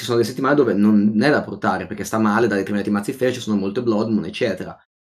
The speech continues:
A grandi linee, se tu hai un mazzo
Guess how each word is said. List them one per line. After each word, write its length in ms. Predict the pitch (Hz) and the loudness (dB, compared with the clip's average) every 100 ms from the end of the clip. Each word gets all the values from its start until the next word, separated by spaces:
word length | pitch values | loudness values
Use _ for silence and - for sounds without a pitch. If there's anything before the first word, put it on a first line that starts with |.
| _ _ _ _ _ _ _ _ _ _ _ _ | _ _ _ _ _ _ _ _ _ _ _ _
A 60 | 120 | 2
grandi 360 | 123 135 135 147 | 4 4 6 6
linee, 400 | 170 190 147 - | 8 8 6 4
se 140 | 123 | 0
tu 120 | 120 | 6
hai 100 | 143 | 6
un 140 | 131 127 | 6 4
mazzo 640 | 139 143 - 165 143 - | 4 2 2 2 2 0